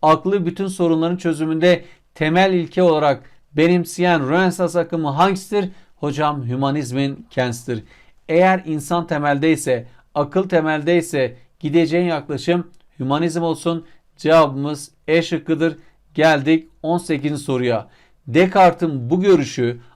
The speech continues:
aşağıdaki kavramlardan hangisiyle ifade edilir? Descartes'e göre zihni bölünmez olarak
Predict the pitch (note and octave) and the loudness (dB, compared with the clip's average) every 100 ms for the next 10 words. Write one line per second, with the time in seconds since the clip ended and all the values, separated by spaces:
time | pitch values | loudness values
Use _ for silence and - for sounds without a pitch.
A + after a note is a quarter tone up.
0 | _ D#3 D#3+ F3 E3+ F3+ G#3+ F3+ F3 E3 | _ -2 0 2 2 2 -2 2 2 4
1 | E3+ F3 E3+ E3 F#3 F#3 - - _ - | 2 2 2 4 4 2 -4 -20 _ 2
2 | G#3 G3 D#3+ - D3 D3 F3 E3+ - _ | 2 2 -4 -2 0 4 2 2 -12 _
3 | - C#3+ C#3 C#3+ A#2 A2 G#2+ _ A#2+ E3+ | -2 2 4 4 0 -6 -8 _ 0 0
4 | F#3+ G3+ F#3 D#3 A#2+ A2+ C#3 F#3 - - | 6 4 6 2 2 2 2 0 -8 -16
5 | - A#2+ E3 F3+ G3+ C3+ D3 D#3+ F3 G3 | -8 0 2 2 0 0 2 4 2 2
6 | E3+ C#3+ C#3 C#3+ | 2 4 4 2